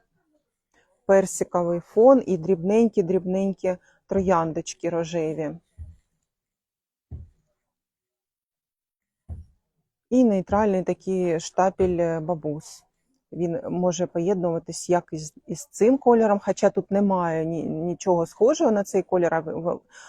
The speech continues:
але вони дуже гарно між собою поєднуються. Е, жовтенький, яскравий, такий, як сонечко, на жовтому фоні,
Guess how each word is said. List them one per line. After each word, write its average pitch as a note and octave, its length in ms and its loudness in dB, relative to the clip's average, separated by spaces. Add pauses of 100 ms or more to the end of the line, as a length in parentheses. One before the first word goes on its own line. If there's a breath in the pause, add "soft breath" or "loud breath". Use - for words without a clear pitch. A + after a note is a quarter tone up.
(160 loud breath)
але G3 260 6
вони G3 300 2
дуже F#3+ 280 -2
гарно F#3 420 0
між F3+ 240 -10
собою F3+ 340 -2
поєднуються. D#3 960 -8 (720 soft breath)
Е, F3+ 220 2
жовтенький, F#3 880 0 (880)
яскравий, G3+ 640 0
такий, - 280 -4
як G3 180 -2
сонечко, F#3+ 720 -2 (360 soft breath)
на F#3+ 260 2
жовтому F#3 520 -2
фоні, F#3 540 0